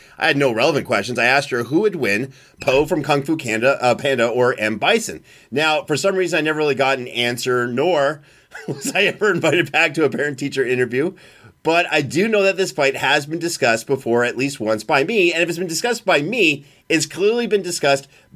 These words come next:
billions upon billions of times on every internet browser, never mind Google. So there you have it. Now, Ray, what are your thoughts on today's matchup?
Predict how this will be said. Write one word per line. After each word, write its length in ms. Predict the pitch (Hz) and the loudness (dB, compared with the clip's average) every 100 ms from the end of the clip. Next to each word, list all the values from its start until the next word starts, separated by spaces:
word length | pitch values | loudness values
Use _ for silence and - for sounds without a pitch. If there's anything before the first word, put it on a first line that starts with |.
| 98 | -2
billions 420 | 170 196 202 185 | 2 4 2 2
upon 320 | 175 143 160 | -2 0 -2
billions 300 | 147 147 151 | 2 2 0
of 80 | 143 | -4
times 420 | 131 127 120 117 - - | -2 0 2 -2 -8 -8
on 240 | - 143 - | 0 0 0
every 400 | 165 175 160 170 | 0 0 2 2
internet 200 | 139 143 | 2 2
browser, 260 | 127 123 123 | 2 0 0
never 180 | 143 143 | 0 2
mind 220 | 135 113 | 0 0
Google. 300 | 120 110 117 | 0 0 -2
So 200 | 120 113 | -2 -2
there 200 | 107 117 | 0 0
you 80 | 110 | 2
have 240 | 117 101 | 2 0
it. 80 | 90 | 0
Now, 240 | 147 123 - - | 0 0 -4 -6
Ray, 200 | 135 170 | 0 0
what 300 | 147 147 240 | 0 0 2
are 40 | |
your 100 | 247 | 2
thoughts 300 | 170 170 156 | 2 4 2
on 60 | 135 | 0
today's 280 | 120 127 104 | 0 0 2
matchup? 360 | 110 80 - | -2 -4 -10